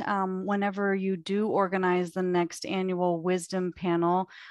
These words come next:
are there plans to invite law enforcement folks? 'Cause I know that they're doing a lot of work internally on trauma-informed care training right now.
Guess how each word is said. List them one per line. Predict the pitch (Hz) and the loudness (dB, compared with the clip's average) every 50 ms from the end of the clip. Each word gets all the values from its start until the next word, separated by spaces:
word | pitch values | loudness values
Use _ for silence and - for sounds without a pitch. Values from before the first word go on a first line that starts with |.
| - - | -8 -2
are | - 190 190 | 0 0 0
there | 180 190 190 185 185 185 | 2 2 2 2 2 0
plans | - - - 214 196 190 190 190 190 190 190 185 - | -2 -4 -4 -2 -2 0 2 2 2 0 -2 -4 -4
to | - - 208 196 | -4 -2 -2 -2
invite | - 185 185 185 170 180 185 185 185 190 - | 0 -2 -2 -2 0 0 0 0 0 0 -2
law | 180 175 170 175 185 185 | 0 0 2 2 2 2
enforcement | 190 180 - 185 180 175 - - 180 180 - | 0 -2 -2 -2 -2 -2 -2 -4 -6 -8 -8
folks? | - - - 180 185 190 - - - | -8 -4 -2 -2 -2 -4 -6 -12 -8
'Cause | - 196 170 180 | -8 -6 -2 -2
I | 175 175 | 0 0
know | 175 175 175 175 170 | 2 2 2 0 0
that | 165 175 165 - | -2 -4 -2 -2
they're | 175 170 170 170 | 0 0 0 0
doing | 165 170 170 165 | 0 0 0 2
a | 165 160 160 170 | 2 2 0 0
lot | 180 185 185 185 180 185 | 2 4 4 4 4 2
of | 165 170 | -2 -4
work | 185 175 170 - | -4 -6 -4 -4
internally | 175 170 160 - - 170 170 175 175 175 175 | -4 -6 -4 -4 -4 -2 -2 0 0 0 0
on | 170 160 160 | 0 0 -2
trauma-informed | 160 - 175 165 170 170 165 175 170 - 175 165 165 160 - | -2 -2 -2 -2 0 -2 -2 -4 -6 -6 -4 -4 -4 -4 -8
care | - - 180 175 175 | -4 -2 -2 -2 -2
training | - - 196 190 190 190 190 196 | -2 -4 -4 -4 -2 -2 -2 -2
right | 196 196 196 196 - | -2 -2 -2 -2 -2
now. | 208 208 214 226 220 | -4 -4 -4 -4 -6